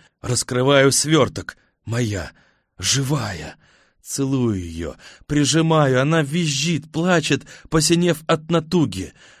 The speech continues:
Забиваюсь в угол. Баюкаю ее. Мажу ее своей и чужой кровью. По полу скачут ошалевшие от свободы кузнечики. В стену, в потолок, мне в лицо.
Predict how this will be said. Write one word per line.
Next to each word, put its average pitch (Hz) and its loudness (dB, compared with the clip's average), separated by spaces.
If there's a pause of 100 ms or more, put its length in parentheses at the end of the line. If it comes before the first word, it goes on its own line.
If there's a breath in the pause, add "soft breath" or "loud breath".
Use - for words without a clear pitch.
Забиваюсь 123 0
в 127 -2
угол. 98 -2 (220 soft breath)
Баюкаю 151 2
ее. 104 0 (260 loud breath)
Мажу 156 2
ее 156 4
своей 160 4 (100)
и 135 -4
чужой 147 -2
кровью. 95 -2 (340 soft breath)
По 107 -6
полу 123 -2
скачут 127 -4
ошалевшие 120 -2
от 107 -6
свободы 120 -2
кузнечики. 123 -4 (200 loud breath)
В - -14
стену, 143 -4
в - -18
потолок, 127 -2
мне 123 -4
в 104 -8
лицо. 123 -6